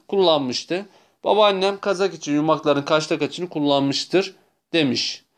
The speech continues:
Şimdi arkadaşlar burada beş yumak ipten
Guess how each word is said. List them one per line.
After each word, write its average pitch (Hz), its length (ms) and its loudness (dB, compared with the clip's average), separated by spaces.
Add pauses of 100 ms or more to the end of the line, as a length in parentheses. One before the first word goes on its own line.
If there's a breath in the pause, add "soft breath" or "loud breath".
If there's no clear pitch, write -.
(280)
Şimdi 220 240 0
arkadaşlar 196 500 4
burada 190 480 2 (1080)
beş 208 300 4
yumak 170 280 2
ipten 190 380 2